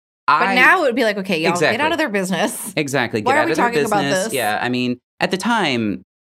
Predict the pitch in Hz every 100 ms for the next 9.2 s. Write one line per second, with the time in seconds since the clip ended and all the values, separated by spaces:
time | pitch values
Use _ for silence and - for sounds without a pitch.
0 | - - 104 - 107 101 - 95 87 90
1 | 87 - - 277 233 208 196 208 131 160
2 | 160 180 175 127 113 139 185 190 190 190
3 | 175 170 160 156 - - - - 98 123
4 | 143 - 135 131 123 117 104 101 107 101
5 | 98 92 95 98 95 95 95 107 101 104
6 | 98 90 92 98 - 92 92 90 101 95
7 | 98 98 92 95 110 101 98 95 92 95
8 | - - 87 95 92 85 92 - 92 85
9 | 85 85